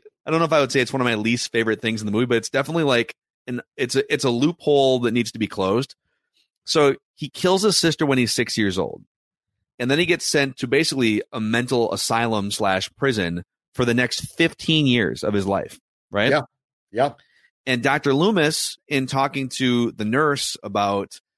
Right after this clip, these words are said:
Speaker 1: sort of the fifteen-year timeline, said, "I spent seven years trying to get through to him and connect with him, but then I realized there was nothing behind the cold stare. There was just vacancy,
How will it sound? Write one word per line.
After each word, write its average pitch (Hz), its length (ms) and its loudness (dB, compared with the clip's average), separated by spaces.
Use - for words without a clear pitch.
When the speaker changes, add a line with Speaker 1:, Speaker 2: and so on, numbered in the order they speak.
Speaker 1:
sort 131 160 0
of 117 60 4
the 107 80 0
fifteen-year 127 460 0
timeline, 127 460 -2
said, 104 160 -2
"I 120 140 -2
spent 120 320 -6
seven 147 400 0
years 113 480 2
trying 127 200 0
to 117 60 0
get 107 140 0
through 170 240 2
to 117 160 0
him 95 240 0
and 98 100 -4
connect 135 320 -2
with 120 140 0
him, 80 380 -8
but 107 100 -8
then 123 80 0
I 120 60 2
realized 113 520 2
there 104 80 0
was 98 160 -4
nothing 113 540 -2
behind 101 500 -2
the - 80 -4
cold 104 420 0
stare. 92 380 0
There 87 120 -2
was 87 140 -4
just - 300 -6
vacancy, 92 840 -4